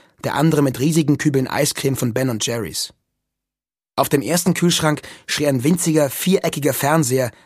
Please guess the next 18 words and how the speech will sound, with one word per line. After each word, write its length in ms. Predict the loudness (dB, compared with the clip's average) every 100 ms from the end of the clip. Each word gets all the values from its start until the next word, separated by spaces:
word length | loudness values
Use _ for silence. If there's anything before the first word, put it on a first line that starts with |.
| -8
den 120 | -4
Gästen 360 | -2 -2 0 -2
voller 340 | 0 0 2 2
Inbrunst 440 | 2 2 -2 -2
entgegen. 500 | -6 -4 -6 -6 -18 _ _ _ _ _ _ _
Man 140 | -8 -4
sah 100 | -2
Nachrichtensendungen, 920 | 0 0 0 0 2 2 2 0 -4 -10 _ _
Naturdokumentationen, 1160 | -10 -2 2 2 4 2 2 0 0 0 0 -2 _ _ _ _ -2
dicke, 220 | 0 0
hysterische 520 | 0 0 0 0 -2
Kellnerinnen 520 | -2 0 0 0 -4
in 60 | -4
Talkshows. 680 | -4 -4 -6 -8 -12 -14 -16 _ _ _ _ _ _ _ _ _ _ -20 _ _ _ _ _ _ _ -4
Ganz 240 | -2 2
hinten 260 | 0 2 0
im 100 | 2
Laden, 400 | 0 0 -2